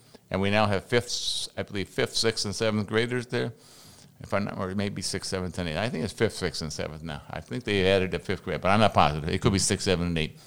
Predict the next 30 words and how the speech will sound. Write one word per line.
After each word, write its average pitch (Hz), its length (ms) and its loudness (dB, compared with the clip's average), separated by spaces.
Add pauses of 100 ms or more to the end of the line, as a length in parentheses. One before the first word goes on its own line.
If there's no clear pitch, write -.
(100)
plus - 220 4
the 85 60 -2
high 87 140 6
school. 78 220 -4 (440)
But 131 100 8
again, 131 280 4 (220)
we 120 120 6
got 110 120 6
kids 123 180 2
coming 110 200 6
across 104 320 4
the 90 80 -6
street, - 420 0 (640)
and 92 100 0
we 95 80 2
got 95 140 4
people 95 240 -2
going 92 260 -2
fifty, 95 300 -6
sixty, 92 340 -6
seventy 87 300 -2
miles 82 320 -2
an 78 100 -6
hour. 64 240 -6 (140)
So 78 260 -6 (440)
that's 117 260 6
an 117 80 8
area, 104 460 10
I, 107 100 0
I, - 20 4